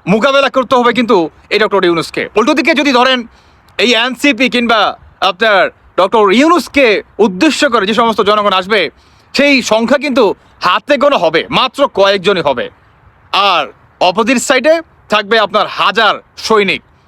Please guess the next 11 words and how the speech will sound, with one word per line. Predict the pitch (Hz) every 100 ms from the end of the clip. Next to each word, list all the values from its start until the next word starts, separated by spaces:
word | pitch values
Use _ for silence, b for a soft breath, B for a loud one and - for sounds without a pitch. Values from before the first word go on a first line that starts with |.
| -
এখন | 220 240 269
এই | 262 135 - _ -
সৈনিকদের | - 233 302 349 220 277
কি | 247 220
মোকাবেলা | 208 233 233 226
করতে | 240 254
পারবে | - 170 185 233 165 - _ _ 165
ডক্টর | 170 175
ইউনূস? | 180 220 262 - _ _ _ _ _ -
যেই | 254 240
সরকার | 226 214 247 226